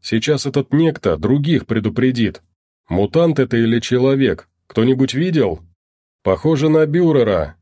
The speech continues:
предположил Домра. «Если не дерется, значит, ослаб». «И все равно это скверно», нахмурился Петренко.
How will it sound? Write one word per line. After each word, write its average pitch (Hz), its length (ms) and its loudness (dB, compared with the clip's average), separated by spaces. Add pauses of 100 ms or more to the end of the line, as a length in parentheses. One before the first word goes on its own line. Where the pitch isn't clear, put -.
предположил 98 680 -2
Домра. 87 500 -2 (160)
«Если 135 380 -2
не 143 120 2
дерется, 147 520 0
значит, 135 400 -2
ослаб». 110 540 -2 (580)
«И 87 100 -2
все 104 240 -4
равно 123 480 2
это 135 260 0
скверно», 92 840 -2 (340)
нахмурился 98 680 -2
Петренко. 78 760 -6